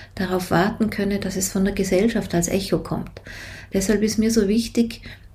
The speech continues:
Bewusstseinsarbeit immer sehr auf die individuelle Person hin zu formulieren, weil ich meine, einfach Veränderung passiert aus dem Individuum heraus. Und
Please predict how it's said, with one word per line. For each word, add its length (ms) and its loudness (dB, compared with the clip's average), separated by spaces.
Bewusstseinsarbeit 1040 2
immer 220 2
sehr 400 2
auf 100 0
die 240 -2
individuelle 600 0
Person 600 0
hin 420 6
zu 140 -4
formulieren, 920 2
weil 180 0
ich 180 2
meine, 340 4
einfach 320 0
Veränderung 720 2
passiert 680 0
aus 180 2
dem 140 6
Individuum 600 8
heraus. 540 -2
Und 220 -6